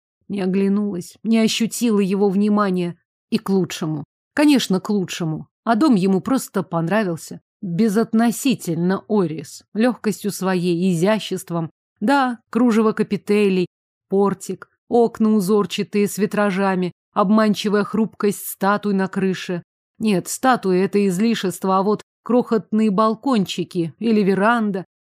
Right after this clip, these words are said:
и сад. Маме бы понравилось иметь собственный сад.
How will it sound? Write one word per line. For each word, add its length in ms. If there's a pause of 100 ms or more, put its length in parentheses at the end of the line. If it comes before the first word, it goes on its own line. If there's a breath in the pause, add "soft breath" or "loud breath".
и 140
сад. 440 (360)
Маме 380
бы 120
понравилось 760
иметь 240
собственный 680
сад. 380